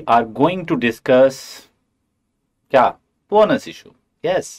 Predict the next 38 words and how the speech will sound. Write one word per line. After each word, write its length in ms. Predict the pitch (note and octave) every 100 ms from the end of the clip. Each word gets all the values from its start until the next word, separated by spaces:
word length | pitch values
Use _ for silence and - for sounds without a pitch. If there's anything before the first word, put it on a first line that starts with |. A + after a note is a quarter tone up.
| _ _ _ _ _
बोनस 280 | A#2 C#3 E3
इशू 240 | E3+ G3 F#3+ - _ B2+
और 200 | B2 A#2+ B2
बोनस 320 | B2 C#3+ D3
इशू 280 | C#3+ F3+ G3+ _ _ -
in 240 | C3+ G#3+ C4+ _ _ _ _ _ _ _ _ _ _ _ _ _ _
calculating 580 | C3+ B2+ B2+ A#2 C#3+ D#3 C#3
earning 340 | B2 A2+ A#2+ A#2+
per 120 | A2+ G#2+ -
share। 260 | F3 B2+ - -
ओके 240 | G#2 G2
सर, 220 | - G2 G#2 _ -
ठीक 260 | A#2+ A#2
है 80 | B2+
सर। 200 | A#2+ A2+
अभी 180 | A#2 C#3+
तक 140 | D#3 D#3
हमने 220 | D3+ D3+
क्या 180 | D#3 D#3+
सीखा 300 | C#3+ - A2+
है? 80 | - - - -
अभी 140 | D#3+
तक 100 | F#3+ F#3+
हमने 200 | F#3+ F#3
सिर्फ 260 | A3 G#3+
ये 140 | F3+ E3
सीखा 280 | C3+ B2 A#2
है 100 | - _ _ -
कि 100 | C#3
बेसिक 340 | C3+ C#3+ F#3+
ईपीएस 280 | E3 D#3+ D3+
का 100 | C3+
फॉर्मूला 400 | B2+ B2+ C3 C#3
होता 260 | A#2 - A#2
है 140 | A#2+ -
profit 320 | A2 G#2 - A2
after 240 | - A2
tax 280 | C#3 D3+ -